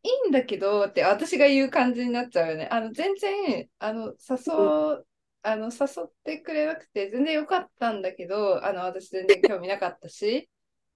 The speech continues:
Speaker 1: けどさ、ってなるっていう。
Speaker 2: 「まあ、そこは誘うくない？」みたいな。「あー、確かに、確かに」って言ってね。<laughs>
Speaker 1: だよね、だよね。だって、あの子たちさ、ずっと仲良くやって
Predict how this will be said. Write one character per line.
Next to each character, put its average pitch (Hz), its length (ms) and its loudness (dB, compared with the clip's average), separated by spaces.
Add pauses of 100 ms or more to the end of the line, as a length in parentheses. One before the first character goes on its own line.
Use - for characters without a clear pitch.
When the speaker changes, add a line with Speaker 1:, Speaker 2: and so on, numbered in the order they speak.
(220)
Speaker 1:
け 403 140 0
ど 381 100 2
さ、 202 760 0
っ 285 120 -2
て 359 140 6
な - 140 6
る 302 340 2
っ - 100 -20
て 254 140 -4
い 214 100 -4
う。 214 120 -14 (680)
Speaker 2:
「ま - 140 6
あ、 - 20 0
そ 208 160 -4
こ 294 200 6
は 427 60 8
誘 403 380 10
う 370 80 6
く 359 120 4
な 349 160 4
い？」 403 120 0 (320)
み - 60 -6
た - 100 -6
い - 20 -10
な。 - 200 -18 (220)
「あ - 0 -
ー、 185 720 -2
確 208 100 0 (260)
か 185 160 0
に、 170 140 -2
確 - 380 2
か 156 140 0
に」 151 280 -4
っ - 20 -14
て - 40 -20 (260)
言 170 140 8
っ - 40 -20
て 170 100 -2
ね。 233 220 4 (100)
<laughs> 330 560 4 (140)
Speaker 1:
だ 294 140 -2
よ 330 100 -4
ね、 190 180 -2
だ 262 160 2
よ 240 120 0
ね。 190 140 -2
だ 226 120 -2
っ 277 60 -6
て、 240 180 -2 (260)
あ 254 100 -4
の 339 160 -4
子 381 140 -4 (180)
た 247 180 -2
ち - 140 -20
さ、 220 320 -4
ず 226 140 -10
っ - 80 -8
と 285 160 -4
仲 285 320 0
良 269 180 2
く 214 160 -8
や 180 140 -2
っ - 100 -10
て 214 260 -8